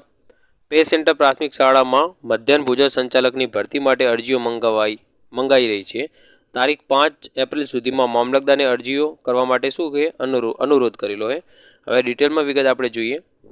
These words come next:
એક મિનિટ, થોડુંક ઝૂમ કરું એટલે તમને થોડુંક વ્યવસ્થિત દેખાય. તમે અહીં જોઈ શકો છો કે અમરેલી લાઠી તાલુકાના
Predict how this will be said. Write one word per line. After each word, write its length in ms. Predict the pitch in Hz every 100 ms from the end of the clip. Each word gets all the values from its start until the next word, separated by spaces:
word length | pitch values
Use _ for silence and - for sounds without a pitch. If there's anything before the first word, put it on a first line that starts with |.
| - - - -
એક 200 | 131 131
મિનિટ, 280 | 123 127 _
થોડુંક 220 | 120 117
ઝૂમ 260 | 110 104 107
કરું 200 | 110 110
એટલે 140 | 107
તમને 240 | 107 110 110
થોડુંક 260 | 110 107
વ્યવસ્થિત 360 | 104 101 - 101
દેખાય. 360 | 101 - 143 - _ _ - - _ -
તમે 160 | 151 170
અહીં 100 | 160
જોઈ 160 | 180
શકો 360 | - 165 - 160
છો 240 | - 156
કે 240 | 135 147 110 _ _ _ _ _ _ _ _ -
અમરેલી 500 | 135 151 165 170 170
લાઠી 300 | 127 127 151
તાલુકાના 680 | 151 147 135 147 143 151